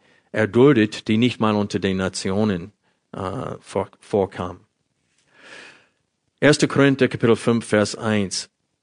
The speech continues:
Überhaupt hört man, dass Unzucht unter euch ist, und zwar eine solche Unzucht, die selbst unter den Nationen nicht stattfindet.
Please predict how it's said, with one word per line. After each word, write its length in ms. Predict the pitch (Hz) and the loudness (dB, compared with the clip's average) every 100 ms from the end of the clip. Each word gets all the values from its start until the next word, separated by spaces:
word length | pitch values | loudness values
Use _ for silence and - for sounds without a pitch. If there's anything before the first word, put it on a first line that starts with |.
| _ - | _ 4
Überhaupt 840 | 214 185 143 156 202 226 - - | 6 6 6 6 6 6 0 2
hört 380 | 160 170 208 - | 6 8 6 4
man, 380 | 139 139 165 160 | 4 6 4 4
dass 220 | 143 139 - | 4 2 0
Unzucht 640 | 196 233 277 - 151 127 131 | 6 8 8 6 4 4 2
unter 320 | 143 139 127 | 2 4 6
euch 240 | 127 127 | 6 6
ist, 260 | 147 175 - | 6 4 4
und 160 | 180 - | 2 4
zwar 340 | 175 196 190 | 4 6 6
eine 280 | 180 175 151 | 6 6 6
solche 580 | 123 185 320 - - - | 6 8 8 6 4 2
Unzucht, 720 | 135 131 131 160 190 - 147 | 4 2 4 6 6 4 2
die 100 | 175 | 4
selbst 400 | 135 214 254 214 | 8 6 6 4
unter 240 | 233 233 | 4 4
den 180 | 220 220 | 4 6
Nationen 580 | 220 220 233 311 370 285 | 4 4 4 6 6 6
nicht 180 | 156 - | 4 4
stattfindet. 640 | 143 120 - 113 92 87 | 4 2 0 -2 -2 -8